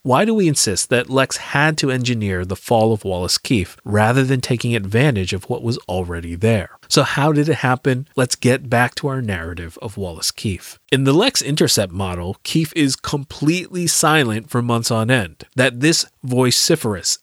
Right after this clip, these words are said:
angry man doesn't do or say anything until his arrest? In Keefe Refuse theory, though,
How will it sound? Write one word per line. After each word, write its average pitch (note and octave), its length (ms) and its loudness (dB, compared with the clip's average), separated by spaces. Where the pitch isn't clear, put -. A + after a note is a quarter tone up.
angry C3 400 -2
man G2+ 480 0
doesn't C3+ 400 0
do A#2 460 0
or G2+ 240 -6
say G2+ 640 -2
anything A2 640 0
until B2+ 640 2
his G#2+ 180 -2
arrest? G#2+ 560 -2
In D3+ 140 -2
Keefe - 320 -4
Refuse A#3 460 0
theory, G#2 320 2
though, F#2 400 -6